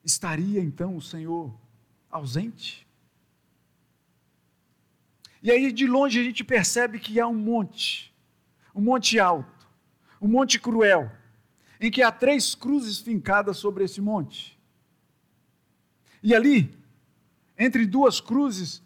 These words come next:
um corpo dependurado, semelhante a um filho de Deus. Lembram de Daniel?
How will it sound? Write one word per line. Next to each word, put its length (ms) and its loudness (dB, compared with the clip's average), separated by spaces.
um 120 -6
corpo 480 0
dependurado, 800 -2
semelhante 720 -2
a 20 -8
um 100 -8
filho 380 -8
de 100 -8
Deus. 360 -6
Lembram 240 -6
de 120 -12
Daniel? 400 -4